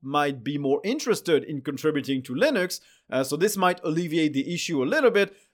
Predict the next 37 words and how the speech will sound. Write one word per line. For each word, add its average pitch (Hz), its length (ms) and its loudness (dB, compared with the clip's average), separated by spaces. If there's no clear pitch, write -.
but 220 260 4
still, 123 280 0
they 208 160 4
want 277 240 6
to 277 100 2
move 233 280 2
to 208 160 2
a 185 100 6
two-year 214 840 4
L 180 200 4
T 156 240 0
S 147 200 2
window. 131 460 -4
So 185 220 2
the 156 120 -2
currently 285 600 2
supported 233 800 4
kernel 170 400 2
versions 135 540 -2
will 262 280 2
run 277 200 4
their 190 160 4
course. 151 480 -4
They 139 160 -2
will 143 260 0
end 165 300 -2
their 165 160 4
support 151 560 0
in 175 240 -2
at 254 240 0
most 233 460 2
three 233 320 -2
years, 147 380 -6
in 175 220 -2
December 170 480 0
twenty 143 320 -2
twenty-six. 135 800 -4